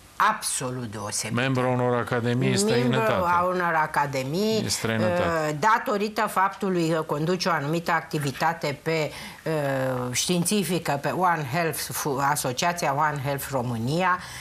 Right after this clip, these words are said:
Speaker 1: Asociația a fost ridicată de, e, Federația Academiilor de Medicină din
Speaker 2: Din
Speaker 1: Europa
Speaker 2: Europa.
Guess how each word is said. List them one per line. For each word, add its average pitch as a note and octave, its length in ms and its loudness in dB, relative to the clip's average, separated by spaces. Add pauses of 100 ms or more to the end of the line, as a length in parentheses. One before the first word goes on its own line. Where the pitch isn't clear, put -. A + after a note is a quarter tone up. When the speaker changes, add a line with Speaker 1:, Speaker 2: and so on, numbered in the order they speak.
(160)
Speaker 1:
Asociația F#3+ 760 0
a D3+ 40 4
fost E3+ 600 -2 (380)
ridicată F3+ 800 2 (100)
de, C3+ 220 -2 (320)
e, D3+ 80 -2 (320)
Federația E3+ 800 0 (320)
Academiilor D3+ 760 0
de C3 140 -2
Medicină C#3 840 0
din C#3+ 160 0
Speaker 2:
Din A2 40 0
Speaker 1:
Europa G#2 240 0
Speaker 2:
Europa. D#3 500 2